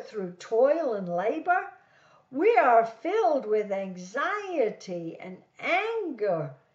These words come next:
and we will try to find our relief in putting others down or stirring up strife. In other words, if I'm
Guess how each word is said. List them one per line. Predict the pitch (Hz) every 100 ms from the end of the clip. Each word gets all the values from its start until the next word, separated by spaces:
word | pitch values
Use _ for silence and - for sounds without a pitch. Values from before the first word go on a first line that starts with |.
| _ _ _ _ -
and | 247 247 240 226 220 - _ _ _ _ _
we | 220 214 330 427 453 440 427 - _ _ _ _ _
will | 262 330 359 339
try | 330 381 381 480 -
to | 359
find | 339 - 339 440 427 349
our | 349 381 359
relief | 320 320 294 370 466 440 262 269 330 - _ _ _ _ _ _
in | 370 381
putting | - 403 392 403
others | 370 370 359 -
down | 359 440 415 381 403 - _ -
or | - 392 381 359
stirring | - - 392 415 453 415 370
up | 349 -
strife. | - - 330 381 381 330 320
In | 294
other | 392 440 330
words, | 311 233 240 285 - - _ _ _ _ _ _ _ _ _ _ _ _ _ _ _ -
if | 247 330
I'm | 320 403